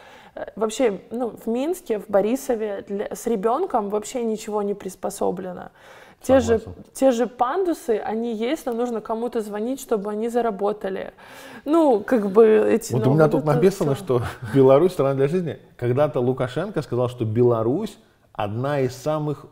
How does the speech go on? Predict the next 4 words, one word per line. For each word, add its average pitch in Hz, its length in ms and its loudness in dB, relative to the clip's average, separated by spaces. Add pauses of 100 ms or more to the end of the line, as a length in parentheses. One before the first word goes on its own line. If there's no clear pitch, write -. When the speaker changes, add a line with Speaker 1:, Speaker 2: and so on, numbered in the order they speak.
Speaker 2:
лучших 123 840 -2
стран 151 560 -2 (480)
в 101 180 -4
мире. 139 600 -2